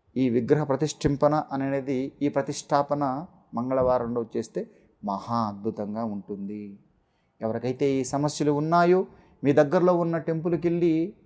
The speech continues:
ఈ చిన్నపాటి విగ్రహాన్ని మీరు ప్రతిష్ఠింప చేసి చూడండి. ఇక మళ్ళీ మీకు మీ జీవితంలో, మీ కుటుంబంలో,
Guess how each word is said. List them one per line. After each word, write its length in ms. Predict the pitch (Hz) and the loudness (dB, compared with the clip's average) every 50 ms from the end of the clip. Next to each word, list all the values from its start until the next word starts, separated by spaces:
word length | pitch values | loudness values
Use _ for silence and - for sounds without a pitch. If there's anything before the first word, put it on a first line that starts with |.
| _ - | _ -4
ఈ 100 | 131 120 - | -4 -4 -2
చిన్నపాటి 440 | 147 156 165 165 160 165 156 151 151 | -4 -2 -2 -2 -2 -2 -2 -2 -6
విగ్రహాన్ని 500 | 135 131 123 147 165 151 151 156 151 151 | -6 -4 0 0 0 0 0 -4 -4 -2
మీరు 120 | 143 139 | -4 -4
ప్రతిష్ఠింప 600 | 135 - 131 151 143 - - 165 143 147 147 - | -2 -2 -4 -4 -4 -4 -6 -6 -4 -4 -4 -2
చేసి 140 | 147 143 143 - - 147 | -2 -4 -4 -2 -2 -2
చూడండి. 380 | 143 139 139 139 139 151 180 - _ _ _ _ _ _ _ _ _ _ _ _ - | 0 0 -2 -4 -6 -10 -12 -14 _ _ _ _ _ _ _ _ _ _ _ _ -6
ఇక 140 | 131 123 123 | -4 -4 -2
మళ్ళీ 360 | 120 120 123 123 123 131 131 | -2 -2 -2 -2 -2 -2 -2
మీకు 520 | 127 120 120 120 120 - 117 113 113 120 - - _ _ _ _ _ - | -2 -4 -6 -6 -6 -6 -6 -6 -6 -8 -12 -18 _ _ _ _ _ -2
మీ 140 | 117 120 110 | 0 0 0
జీవితంలో, 640 | 101 120 139 147 151 147 156 156 151 147 151 156 | 2 2 4 4 4 2 0 -2 -2 0 -2 -2
మీ 140 | 147 135 131 | -2 -2 -4
కుటుంబంలో, 720 | 123 - 139 - 156 151 151 151 151 151 151 151 156 165 | -2 -4 -2 -2 0 0 0 -2 -2 -2 -2 -2 -4 -4